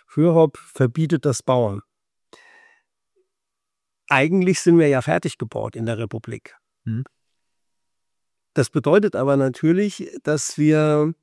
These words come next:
Speaker 1: uns an vielen Stellen in Zukunft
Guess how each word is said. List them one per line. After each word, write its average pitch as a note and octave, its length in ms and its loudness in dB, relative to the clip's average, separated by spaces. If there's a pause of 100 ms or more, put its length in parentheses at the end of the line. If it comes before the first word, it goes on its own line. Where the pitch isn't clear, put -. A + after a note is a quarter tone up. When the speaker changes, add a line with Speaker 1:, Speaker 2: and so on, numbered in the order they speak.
(600)
Speaker 1:
uns D#3+ 220 2
an C#3+ 160 -2
vielen G3+ 380 2
Stellen D#3 520 0
in D3 140 2
Zukunft E3+ 800 -2